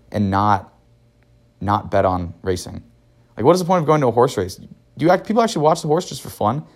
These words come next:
Do you, like, when you go to Kentucky Derby or horse races, do people actually watch them? I get, like, maybe, like, horse tournaments. Is that what even it's called? No, riding. Fuck, I don't, I don't fucking know.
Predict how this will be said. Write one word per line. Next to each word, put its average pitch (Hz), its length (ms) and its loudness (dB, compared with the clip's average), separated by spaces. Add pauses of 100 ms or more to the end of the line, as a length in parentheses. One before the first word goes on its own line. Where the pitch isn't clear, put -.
(140)
Do 110 100 -4
you, 131 160 -4 (540)
like, 113 120 0
when 135 100 0
you 147 60 0
go 156 140 4
to - 140 -14
Kentucky 131 300 -2
Derby 127 180 2
or 113 120 2
horse 110 260 -2
races, 123 260 -2
do - 100 -8
people 120 220 -2
actually 113 220 -2
watch 95 260 0
them? 131 220 -6 (280)
I - 80 -2
get, 151 120 4
like, - 280 4 (440)
maybe, 147 100 0
like, - 300 0
horse 139 260 0
tournaments. 147 540 -4
Is - 180 -8
that 185 120 0
what - 100 2
even 330 100 -2
it's 254 100 -6
called? 233 220 -2
No, 120 220 -6
riding. 156 460 0 (360)
Fuck, - 380 0
I 147 100 8
don't, 147 260 2
I 135 60 4
don't 143 140 4
fucking 104 240 0
know. 92 220 -4